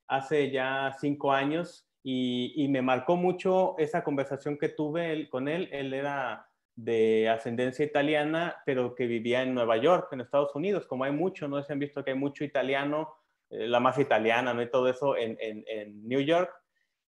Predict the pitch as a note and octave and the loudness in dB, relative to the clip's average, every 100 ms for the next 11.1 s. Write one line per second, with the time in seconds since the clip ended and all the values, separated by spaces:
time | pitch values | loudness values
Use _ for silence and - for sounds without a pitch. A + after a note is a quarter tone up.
0 | - D#3+ D#3 D#3 D#3+ D#3 F#3 G3+ G3+ F3 | -2 4 4 4 4 4 6 6 4 2
1 | - F3 F#3 G3 G3 F#3+ F#3+ F#3+ F#3+ - | 0 2 2 2 2 2 4 4 4 2
2 | D3+ C#3+ C#3 - E3 E3+ E3+ C#3 C3 B2+ | 0 2 0 2 2 2 2 2 2 2
3 | C3 C3 C#3+ C#3 D3 D#3 E3+ F#3+ F3 D#3 | 0 0 0 2 2 2 2 2 2 4
4 | D3+ D#3+ D3 C3+ D3 D3 C3+ C3+ B2+ E3 | 4 4 2 2 0 0 -2 0 -2 -2
5 | D#3 C3+ B2 C3 A#2+ D3 D#3+ D3+ D#3+ - | -4 -4 -4 -4 -2 -2 -2 -2 -2 -2
6 | F#3 F#3 F3+ D3 B2+ B2+ D#3 E3+ D3+ C3+ | -4 -2 -2 -2 -4 -2 -2 0 0 0
7 | D3+ F3 B2+ B2+ C#3+ C#3 C3+ D3 D3+ D#3 | 0 0 0 0 0 0 2 2 4 2
8 | D#3 D#3 D3+ C3 C#3 E3+ F3 E3+ C3+ B2+ | 2 -2 0 0 0 -2 -2 -2 -2 -2
9 | B2 A#2 A#2+ - F#3 F#3 E3 E3+ E3+ E3+ | -2 -2 0 2 2 2 0 0 0 2
10 | E3+ E3+ F3 F3 D3 C#3 C#3+ D#3+ F#3 G#3+ | 2 2 0 0 -2 -2 0 0 0 -4